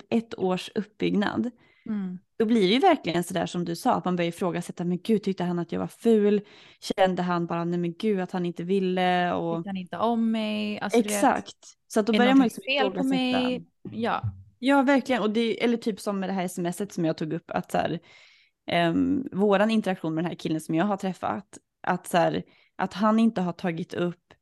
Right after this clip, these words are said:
Speaker 1: de här grejerna, eller säger att han vill spara oralsex till sin flickvän eller vad det nu kan vara.
Speaker 2: Mm.
Speaker 1: Det blir också så här att jag börjar ju känna i vår relation att, eh, nej men jag känner mig inte attraktiv, jag är bara till för att du ska må bra. Så här. Så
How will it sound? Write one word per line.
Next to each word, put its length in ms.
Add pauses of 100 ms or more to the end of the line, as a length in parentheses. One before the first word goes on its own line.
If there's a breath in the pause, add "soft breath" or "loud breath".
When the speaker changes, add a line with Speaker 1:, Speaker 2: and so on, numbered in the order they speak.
(240)
Speaker 1:
de 120
här 100
grejerna, 420
eller 80
säger 120
att 80
han 140
vill 100
spara 600
oralsex 560
till 100
sin 160
flickvän 640
eller 180
vad 140
det 60
nu 180
kan 200
vara. 220 (380 soft breath)
Speaker 2:
Mm. 220
Speaker 1:
Det 120
blir 160
också 300
så 120
här 120
att 300 (400)
jag 300
börjar 140
ju 160
känna 280
i 20
vår 180
relation 460
att, 160
eh, 240 (400)
nej 160
men 380 (220)
jag 300
känner 260
mig 120
inte 580 (420)
attraktiv, 640
jag 280
är 60
bara 560 (600)
till 240
för 120
att 100
du 120
ska 180
må 100
bra. 460
Så 120
här. 100
Så 80